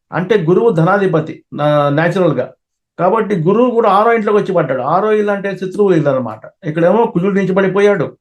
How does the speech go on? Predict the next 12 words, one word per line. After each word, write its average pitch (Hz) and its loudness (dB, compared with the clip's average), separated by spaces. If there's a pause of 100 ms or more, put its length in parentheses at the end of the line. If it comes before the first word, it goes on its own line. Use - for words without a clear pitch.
(560)
గురువేమో 190 4
ఆరో 175 2
ఇంట్లో 190 -4
కూర్చున్నాడు. 190 -2
అంటే 175 -6
గొడవలు, 185 2
కోర్టు 185 -4
కేసులు, 185 -2
నానా 156 0
యాగి. 156 0 (520)
దాంతోపాటు 220 0
చూడండి, 202 2